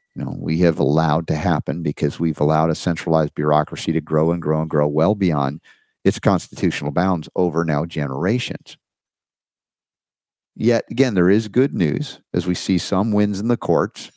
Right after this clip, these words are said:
Um, this article from the Mercury News is reporting, I think Super Don, you intimated, hinted at this earlier, uh, San Jose Church won't have to pay over two hundred thousand dollars in covid fines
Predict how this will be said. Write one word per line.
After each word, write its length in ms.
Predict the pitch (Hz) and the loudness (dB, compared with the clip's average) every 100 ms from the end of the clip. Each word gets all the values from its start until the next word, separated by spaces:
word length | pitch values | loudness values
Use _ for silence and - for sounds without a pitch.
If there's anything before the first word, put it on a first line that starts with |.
| _ _ _ _ _ _ | _ _ _ _ _ _
Um, 240 | 80 87 87 | 0 0 0
this 200 | 107 - | 0 4
article 320 | 104 104 104 | 2 4 0
from 160 | 98 90 | 0 -2
the 60 | |
Mercury 400 | 85 110 120 110 | 2 0 2 2
News 220 | 82 80 85 | 2 0 0
is 120 | 78 | -2
reporting, 380 | 78 98 92 82 | 0 2 2 0
I 60 | |
think 200 | 82 90 | -2 -4
Super 260 | - 95 90 | -2 -2 0
Don, 140 | 85 | 0
you 120 | 80 | 0
intimated, 500 | 82 104 87 78 71 | -2 0 0 0 0
hinted 280 | 80 98 98 | -2 0 2
at 100 | 71 | 2
this 180 | 71 - | 0 -2
earlier, 400 | 92 113 73 73 - _ _ _ _ | 0 2 0 -4 -10 _ _ _ _
uh, 240 | 87 82 73 | 0 2 0
San 300 | - 107 92 | -2 -2 0
Jose 440 | 95 82 90 123 | 0 0 2 2
Church 500 | - - 95 90 - _ _ - | 0 0 0 0 -8 _ _ -2
won't 240 | 101 127 | 0 2
have 200 | 110 107 | 0 0
to 80 | - | -2
pay 380 | - 98 85 90 _ _ _ _ _ - | 0 2 2 -2 _ _ _ _ _ -2
over 180 | 85 82 | 0 0
two 160 | - | 0
hundred 220 | 117 113 95 | 2 2 2
thousand 320 | 104 95 98 | 2 2 2
dollars 300 | 90 85 82 | 2 2 -2
in 80 | 80 | -4
covid 380 | - 104 90 73 | 0 2 0 -2
fines 540 | 82 69 71 - - | -2 -2 -4 -10 -18